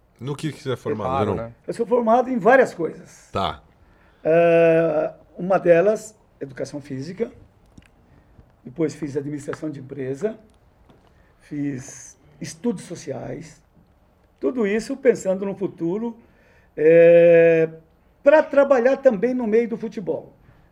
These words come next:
Speaker 3: Fiz o curso de técnico de futebol.
Speaker 1: Tirou a licença
Speaker 3: Tirei,
Speaker 1: lá?
Speaker 3: não, tenho carteirinha, tenho tudo, né? Então eu me preparei pra minha parada no futebol, é,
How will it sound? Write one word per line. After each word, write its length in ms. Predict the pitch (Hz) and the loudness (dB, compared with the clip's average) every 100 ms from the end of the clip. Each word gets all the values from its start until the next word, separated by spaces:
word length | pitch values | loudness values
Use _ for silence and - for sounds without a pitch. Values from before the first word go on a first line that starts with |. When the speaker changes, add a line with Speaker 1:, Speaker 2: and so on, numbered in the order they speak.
| _ _ _ _ _ _ | _ _ _ _ _ _
Speaker 3:
Fiz 180 | 262 220 | -6 -4
o 80 | 220 | -6
curso 300 | 180 180 170 | -6 -8 -10
de 100 | 147 | -14
técnico 640 | - 156 180 180 139 131 | -2 2 2 2 -10 -14
de 80 | 131 | -18
futebol. 580 | 131 - 135 139 147 185 _ | -20 -20 -18 -16 -16 -18 _
Speaker 1:
Tirou 220 | - 107 | -10 -4
a 40 | 107 | -4
licença 520 | 95 - 113 123 127 | -4 -8 -8 -8 -6
Speaker 3:
Tirei, 120 | 135 | -4
Speaker 1:
lá? 240 | 131 151 - | -2 -2 -4
Speaker 3:
não, 380 | 339 - - - - _ _ | -6 -8 -8 -14 -20 _ _
tenho 240 | 151 180 | -12 -10
carteirinha, 520 | - 147 143 135 156 175 | -10 -10 -10 -8 -10 -10
tenho 200 | 214 175 | -10 -12
tudo, 320 | 151 135 - | -14 -14 -16
né? 280 | 147 160 165 _ _ _ _ _ _ _ _ _ _ | -12 -12 -12 _ _ _ _ _ _ _ _ _ _
Então 260 | - 202 254 | -10 0 2
eu 140 | 285 | 4
me 140 | 285 269 | 2 0
preparei 920 | - 254 - 254 196 180 175 151 - _ _ _ | 2 2 4 4 4 4 2 0 -8 _ _ _
pra 160 | - - | -12 -8
minha 300 | 165 208 220 | -6 -4 -4
parada 600 | - 233 170 165 143 139 | -2 0 2 0 -2 -10
no 100 | 127 | -14
futebol, 440 | 127 - - - _ _ _ _ _ _ _ _ _ _ _ _ | -20 -20 -20 -20 _ _ _ _ _ _ _ _ _ _ _ _
é, 360 | - 147 147 156 | -12 -8 -6 -8